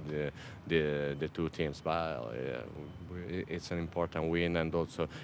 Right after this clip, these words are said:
he give more energy for the win in Nashville. But i-, it's important to continue to maintain the, this level of, uh, enthusiasm,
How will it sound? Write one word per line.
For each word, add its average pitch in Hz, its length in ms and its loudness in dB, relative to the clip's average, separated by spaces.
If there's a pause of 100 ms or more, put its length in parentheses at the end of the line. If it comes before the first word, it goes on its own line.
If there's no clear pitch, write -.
he 82 140 2
give 80 260 4
more 85 280 6
energy 82 420 4
for 78 240 0
the 80 240 0
win 80 220 2
in 80 160 0
Nashville. 82 400 2 (320)
But 76 560 6
i-, 65 200 -2
it's 107 220 0
important 92 540 4
to 87 160 2 (100)
continue 90 420 2
to 90 140 0
maintain 85 480 4
the, 82 140 4 (120)
this 85 240 0
level 87 360 4
of, 80 200 6
uh, 82 160 6 (480)
enthusiasm, 104 600 4